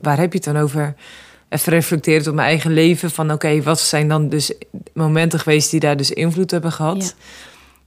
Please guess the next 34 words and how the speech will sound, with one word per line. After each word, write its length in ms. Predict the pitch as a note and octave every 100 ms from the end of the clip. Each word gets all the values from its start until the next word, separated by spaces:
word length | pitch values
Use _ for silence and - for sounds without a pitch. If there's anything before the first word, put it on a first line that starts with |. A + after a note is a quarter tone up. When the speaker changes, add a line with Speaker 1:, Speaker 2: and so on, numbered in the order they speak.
| -
Speaker 1:
Dan 140 | D#3
raakt 320 | D#3 F3 G3 -
het 120 | B2+
dus 180 | C3 -
iedereen. 640 | D3 D#3 F3 D3+ A2 A#2 _ _ _
Speaker 2:
Ja, 400 | F3+ E3 D#3 D3+
ja, 560 | - E3 D3 C#3+ C#3+ C#3+
want, 200 | - D#3+
want 260 | D#3 E3 D#3+ - - - - _
de, 240 | - F3 E3
de, 160 | -
dat 200 | - F3
is, 280 | E3+ E3+ - - _ _ _ _ -
dat 200 | E3 -
vind, 260 | E3+ E3+
dat 160 | F3 -
vind 160 | F#3
ik 80 | F3
ook, 180 | G3+ G3
hoor. 100 | F3
En 80 | F#3
hoe 120 | F#3
ouder 260 | F3 F3+ F3+
ik 100 | E3+
ben 160 | F3
geworden, 320 | E3+ F#3 F3+ F3+
hoe 80 |
meer 100 | F#3
ik 80 | F3+
daarmee, 520 | F3 E3+ E3+ F3 E3+ - - D3+
ook 180 | F3
voor 120 | - F3
mezelf, 540 | F3 A3+ G3+ D3+ -
eh, 100 | -